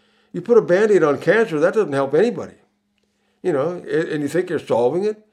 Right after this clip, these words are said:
you know, by throwing them into incarceration. I mean, one thing is helpful to the population that's trying to live decently and civilly is that there's not somebody on the street that was a mass murderer a few minutes ago. And so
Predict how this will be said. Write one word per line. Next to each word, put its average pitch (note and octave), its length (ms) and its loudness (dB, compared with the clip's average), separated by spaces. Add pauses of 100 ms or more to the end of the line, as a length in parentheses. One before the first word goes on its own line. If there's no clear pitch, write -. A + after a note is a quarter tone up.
(300)
you F3+ 60 -6
know, D#3 60 -2
by A#2+ 200 -2
throwing D3+ 320 2
them C#3+ 160 2
into C#3+ 200 -2
incarceration. C#3 1080 -2 (500)
I D#3+ 60 -6
mean, D#3 180 2
one E3+ 200 2
thing D#3 380 0
is D3 440 -6
helpful C#3 460 -2
to C3 120 -6
the B2 140 -2
population C#3 720 -4
that's A#2 100 -4
trying B2+ 240 0
to G#2+ 60 -8
live E3 320 -2 (560)
decently D#3 540 0
and C3 120 -2
civilly D#3 680 -4 (160)
is C#3+ 160 -10
that D3 180 -2
there's D3+ 240 0
not C#3+ 340 -4 (240)
somebody B2+ 720 0 (160)
on C#3 240 -2
the B2 80 -4
street E3+ 360 0
that D3 100 -2
was B2+ 120 -2
a A#2+ 60 0
mass C3 340 -2
murderer C#3+ 420 2
a A2 60 -2
few C3 200 -4
minutes A2 280 -6
ago. B2 340 -6 (500)
And C3+ 80 -10
so B2+ 440 -4